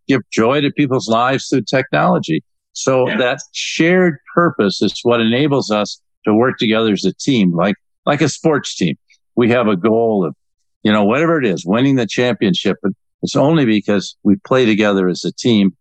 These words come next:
Speaker 1: We have a common purpose.
Speaker 2: Yeah. But the key, I think, Bill, is for people to understand that they first have to discover themselves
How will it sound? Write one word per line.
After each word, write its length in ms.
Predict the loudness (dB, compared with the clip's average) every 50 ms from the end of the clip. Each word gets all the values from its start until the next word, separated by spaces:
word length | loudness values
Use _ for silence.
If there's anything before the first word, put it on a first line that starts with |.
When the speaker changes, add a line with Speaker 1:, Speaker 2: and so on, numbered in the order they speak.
| _ _ 0
Speaker 1:
We 100 | 0 2
have 140 | 2 2 0
a 80 | -2
common 480 | -4 -4 -2 0 2 2 2 2 0 -2
purpose. 600 | -2 -2 -2 -2 -4 -6 -12 -12 -14 -16 -18 -20 _ _ _ _ _ _ _ _ _ -2
Speaker 2:
Yeah. 260 | -2 -2 -2 -6 -10 -6
But 180 | -2 0 0 0
the 80 | 0 -4
key, 440 | -4 -2 -2 0 0 2 2 2
I 100 | 2 0
think, 300 | 0 0 0 0 0 0
Bill, 380 | 0 2 2 2 2 2 0 -2 -4
is 440 | -2 0 2 2 2 2 0 0 -2
for 140 | -6 -6
people 240 | -2 -2 0 0 2
to 80 | 0 0
understand 760 | 0 0 0 -2 -2 -4 -4 -4 -4 -2 -2 -2 -2 -2 -2
that 340 | -2 -2 -2 -4 -4 -8 -12 -20 _ _ _ _ _ _ _ _ _ _ _ -10
they 320 | -4 -2 0 2 2 0
first 380 | -2 0 0 2 2 0 -2 -4
have 200 | -6 -6 -4 -4
to 80 | -4
discover 880 | -2 -2 -2 -4 -6 -6 -2 0 0 0 0 0 0 0 0 -2 -4 -10 _
themselves 960 | -6 -2 -2 -2 -2 -2 -4 -4 -2 -2 0 -2 -2 -4 -6 -8 -12 -14 -18 -20